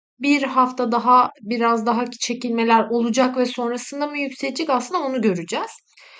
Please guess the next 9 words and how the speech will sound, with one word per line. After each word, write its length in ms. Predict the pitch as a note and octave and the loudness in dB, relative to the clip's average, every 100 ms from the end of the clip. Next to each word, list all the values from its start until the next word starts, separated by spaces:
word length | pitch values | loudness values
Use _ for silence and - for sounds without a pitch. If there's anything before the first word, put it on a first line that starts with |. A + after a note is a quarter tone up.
| - _ | -20 _
Şimdi 240 | - C#4 | -8 -4
geri 280 | A#3+ C4 D4+ | 2 2 2
çekilmeyi 560 | - D#4+ E4 D4 C#4 C4+ | -4 -6 -6 -6 -4 -2
haftalıkta 800 | B3 A#3+ B3+ B3 C4 - C#4+ D4 | 0 0 0 -2 -2 -4 -6 -4
ne 120 | D4 | -4
kadar 400 | D4 C#4 B3 A#3+ - _ A3 | -2 2 2 0 -10 _ -6
düşebileceğine 840 | A3+ - A#3 A3+ A3+ A#3 A#3 A3+ | -4 -4 -2 -2 -2 -2 -2 -2
bakacak 400 | A3 A#3 C4 B3+ | -2 -2 -4 -2
olursak 580 | B3+ C4+ C#4 - C4 D#4 | -2 -2 -4 -2 -2 -2